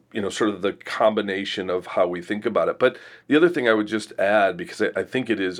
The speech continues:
underappreciated here, not many people have had good years. Um, you know, whether you're an asset allocator, whether you're a bond investor or credit investor,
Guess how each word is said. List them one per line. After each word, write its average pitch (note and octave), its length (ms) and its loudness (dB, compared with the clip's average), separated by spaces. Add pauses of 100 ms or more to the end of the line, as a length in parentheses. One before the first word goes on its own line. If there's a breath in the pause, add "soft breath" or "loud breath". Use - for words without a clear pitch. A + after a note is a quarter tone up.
underappreciated G2+ 840 -4
here, F2 400 -2 (360 loud breath)
not D3+ 240 2
many A#2 180 -4
people F#2+ 340 -4
have G2 180 -4
had E2+ 240 -4
good E2+ 160 -8
years. D2 560 -10
Um, F#2 220 -4
you F#2 80 -6
know, F#2 100 -2
whether G2+ 300 0
you're F#2+ 220 -2
an F#2+ 60 -2
asset G#2+ 300 0
allocator, F#2 720 -2
whether F2+ 220 -4
you're F2 160 -4
a E2+ 60 -2
bond G2 320 0
investor F2+ 560 -4
or E2 60 -4
credit F#2 300 -4
investor, F2 560 -4